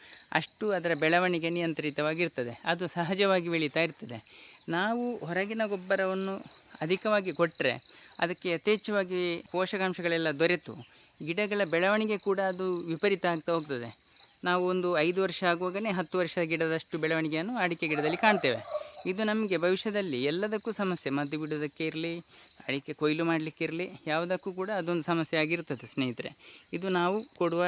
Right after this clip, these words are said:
ರಾಸಾಯನಿಕ ಗೊಬ್ಬರಗಳ ಒಂದು ಸೈಡ್ ಎಫೆಕ್ಟ್ ಅಂತ ಹೇಳ್ಬೋದು ಈ ಅಡಿಕೆ ಗಿಡದ ಬೆಳವಣಿಗೆ. ನಾವು ಅಡಿಕೆ ಗಿಡಕ್ಕೆ ರಾಸಾಯನಿಕ ಗೊಬ್ಬರ ಕೊಟ್ಟಷ್ಟು ನಮಗೆ ನೋಡಲಿಕ್ಕೆ ಕಣ್ಣಿಗೆ ಸಣ್ಣ ಗಿಡ ಇರು-, ಇರುವಾಗ ತುಂಬ ಚಂದ ಕಾಣ್ತದೆ. ಓ, ಅವರ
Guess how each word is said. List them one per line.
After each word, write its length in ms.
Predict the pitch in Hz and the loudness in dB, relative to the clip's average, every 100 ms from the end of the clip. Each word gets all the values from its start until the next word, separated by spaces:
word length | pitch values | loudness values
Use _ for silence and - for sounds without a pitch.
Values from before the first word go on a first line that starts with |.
| 170 | 4
ರಾಸಾಯನಿಕ 540 | 151 160 185 180 170 | 4 2 2 -2 0
ಗೊಬ್ಬರಗಳ 500 | 160 151 160 156 160 | -2 2 4 6 4
ಒಂದು 280 | 170 175 170 | 2 2 0
ಸೈಡ್ 280 | 170 165 165 | 2 4 4
ಎಫೆಕ್ಟ್ 300 | 156 139 151 | 2 0 0
ಅಂತ 120 | 160 | 0
ಹೇಳ್ಬೋದು 420 | 180 190 139 123 | 0 0 0 0
ಈ 120 | 131 | 0
ಅಡಿಕೆ 280 | 135 143 139 | 0 0 -2
ಗಿಡದ 220 | 139 135 139 | 0 0 2
ಬೆಳವಣಿಗೆ. 480 | 160 165 135 113 110 - - - - | 4 6 4 0 -6 -10 -14 -10 0
ನಾವು 280 | 143 170 180 | 2 2 0
ಅಡಿಕೆ 500 | - 131 160 170 180 | 2 2 2 0 0
ಗಿಡಕ್ಕೆ 340 | 175 175 165 | 2 2 2
ರಾಸಾಯನಿಕ 500 | 143 156 180 175 170 | 2 2 2 0 0
ಗೊಬ್ಬರ 480 | 170 170 156 160 165 | -2 0 0 2 0
ಕೊಟ್ಟಷ್ಟು 640 | - 165 - 208 - 143 151 - - - - - - - 143 | 2 0 2 2 2 -2 -2 -4 -14 -16 -16 -18 -18 -4 0
ನಮಗೆ 300 | 185 202 156 | 2 2 4
ನೋಡಲಿಕ್ಕೆ 520 | 131 185 226 220 226 | 6 6 4 2 2
ಕಣ್ಣಿಗೆ 420 | 220 214 220 214 | 4 4 4 2
ಸಣ್ಣ 280 | 190 185 202 | 2 4 4
ಗಿಡ 160 | 202 196 | 4 6
ಇರು-, 320 | 190 196 202 | 6 4 4
ಇರುವಾಗ 420 | 196 190 175 139 135 143 - - - | 4 6 6 4 0 -2 -14 -10 -2
ತುಂಬ 180 | 214 | 0
ಚಂದ 260 | 208 208 202 | 2 2 4
ಕಾಣ್ತದೆ. 300 | 185 165 127 | 4 4 4
ಓ, 180 | 131 170 | 4 4
ಅವರ 220 | 165 | 4